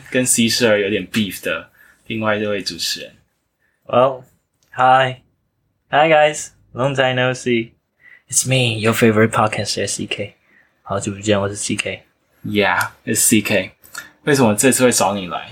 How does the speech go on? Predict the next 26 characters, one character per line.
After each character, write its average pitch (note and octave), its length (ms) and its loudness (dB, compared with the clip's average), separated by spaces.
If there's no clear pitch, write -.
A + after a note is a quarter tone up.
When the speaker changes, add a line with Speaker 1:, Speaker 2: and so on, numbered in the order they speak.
Speaker 1:
最 C#3 240 4
主 G#2+ 180 -4
要、 G#2 100 4
最 A#2+ 160 2
主 G#2 120 -2
要 G2 80 0
原 F#2+ 180 -4
因 F#2+ 100 -10
就 F#2 60 -16
是， E2+ 300 -8
我 - 80 -4
们 A2 120 2
发 A#2+ 220 2
现 A#2 380 2
没 A#2+ 160 0
有 B2 80 8
一 C3 60 4
点 A2+ 160 4
流 G#2 140 2
量 A2 200 2
密 A2+ 140 0
码 F2+ 180 -4
是 F#2 60 -14
不 A2+ 100 -8
行 - 320 -2
的。 - 320 -6